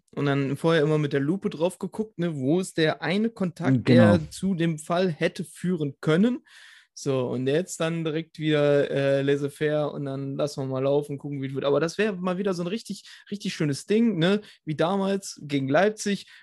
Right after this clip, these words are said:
Speaker 1: wird eine Woche vorher gesagt, "Ja, die Schiedsrichter, die sollen jetzt mehr durchgreifen, äh, wenn, wenn, äh, Spieler den Mund aufmachen oder sich beschweren",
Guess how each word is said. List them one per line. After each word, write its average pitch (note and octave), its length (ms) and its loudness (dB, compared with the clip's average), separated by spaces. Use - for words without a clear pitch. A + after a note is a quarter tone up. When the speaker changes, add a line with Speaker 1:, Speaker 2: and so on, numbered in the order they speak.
Speaker 1:
wird D#3+ 220 -2
eine D3+ 240 -2
Woche F3 220 0
vorher F3+ 380 4
gesagt, D3+ 340 0
"Ja, C#3+ 120 -6
die D#3+ 100 0
Schiedsrichter, D3+ 460 -2
die C#3+ 100 0
sollen C#3+ 240 2
jetzt D3 220 0
mehr C#3+ 180 2
durchgreifen, D#3 920 0
äh, C#3+ 400 6
wenn, C#3+ 440 -2
wenn, C#3 380 -2
äh, C3+ 640 -2
Spieler C#3+ 580 -2
den C#3+ 180 -6
Mund F#3+ 180 0
aufmachen D#3 540 -2
oder C#3+ 180 0
sich C#3 160 -10
beschweren", F#3 720 -2